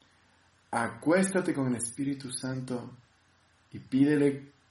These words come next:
que te muestre un milagro. A mí se me hace muy fácil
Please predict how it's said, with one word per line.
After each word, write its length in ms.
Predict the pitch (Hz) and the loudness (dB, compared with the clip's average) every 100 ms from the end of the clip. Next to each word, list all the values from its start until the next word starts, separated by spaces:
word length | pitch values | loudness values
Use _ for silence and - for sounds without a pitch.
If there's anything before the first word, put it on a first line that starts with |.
| _ _ _ _ _ | _ _ _ _ _
que 140 | 107 | -10
te 180 | 104 107 | -8 -6
muestre 580 | 101 113 127 131 - 110 | -6 -2 -2 -2 -6 -6
un 120 | 104 | -6
milagro. 480 | 95 90 87 87 90 - _ _ _ _ _ _ - | -6 -8 -10 -12 -16 -20 _ _ _ _ _ _ -2
A 80 | 123 | 2
mí 120 | 156 | 4
se 100 | 156 | 4
me 80 | 143 | 4
hace 180 | 139 | 4
muy 420 | 123 127 147 170 165 | 2 4 4 4 2
fácil 800 | - 143 143 - 160 185 196 | 0 0 0 0 -2 -2 -4